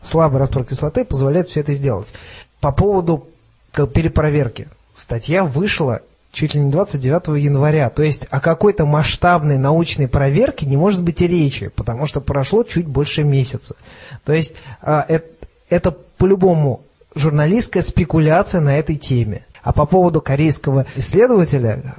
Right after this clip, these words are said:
который на самом деле получал классные данные, объективные в самом, в самом начале, прям оброс просто регалиями, получал многомиллионные гранты правительства Южной Кореи,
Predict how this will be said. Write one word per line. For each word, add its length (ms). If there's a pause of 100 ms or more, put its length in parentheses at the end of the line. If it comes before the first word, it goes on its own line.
(120)
который 580 (180)
на 140
самом 240
деле 180
получал 560
классные 720
данные, 800
объективные 680
в 100
самом, 400
в 60
самом 240
начале, 360 (120)
прям 260
оброс 600
просто 480
регалиями, 840 (520)
получал 640
многомиллионные 840
гранты 640 (280)
правительства 440
Южной 220
Кореи, 320